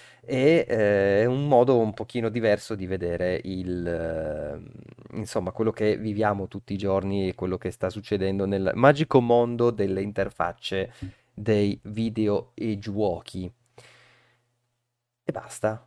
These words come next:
Quindi sconsiglio molto, molto tranquillo questa, questa settimana da parte mia. Warzone due, pessimo da sto punto di vista, ma infatti parte proprio da lì praticamente. Ehm, questo ti interessa? Dopo butto il link, eh, nella chat di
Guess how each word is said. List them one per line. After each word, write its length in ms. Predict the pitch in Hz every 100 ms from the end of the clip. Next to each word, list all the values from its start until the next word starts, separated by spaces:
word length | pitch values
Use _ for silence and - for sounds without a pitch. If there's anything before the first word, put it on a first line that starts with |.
| _
Quindi 240 | - 123 101
sconsiglio 680 | - 196 - 180 160 147 139
molto, 340 | 147 151 160
molto 240 | 156 170 180
tranquillo 580 | 135 120 - 92 98
questa, 840 | 98 98 - 107 98 98 95 92 92
questa 240 | 110 101 101
settimana 720 | - - 104 95 87 90 90
da 140 | 92
parte 340 | - 104 - 165
mia. 420 | 196 226 240 233 _ _ _ _ -
Warzone 480 | 127 139 135 160 165
due, 240 | 131 131
pessimo 340 | 127 110 131 120
da 80 |
sto 140 | 113 -
punto 200 | 127 135
di 60 |
vista, 220 | 120 110 127
ma 80 |
infatti 260 | 139 196 -
parte 260 | 127 - 127
proprio 240 | 135 170
da 60 | 131
lì 120 | 101
praticamente. 680 | - 101 98 95 67 - - _ _ _ _ _ _ _ _ _ _ _ - - - _
Ehm, 1600 | - 127 123 117 113 110 110 110 107 107 104 104 101 98 98 98 104
questo 240 | 220 214
ti 80 | 175
interessa? 500 | 160 185 127 - 139
Dopo 280 | 160 240 180
butto 240 | 226 -
il 80 | 214
link, 300 | 151 156 -
eh, 400 | 143 127 123 120
nella 240 | 123 120 120
chat 380 | - 117 110 113
di 180 | 107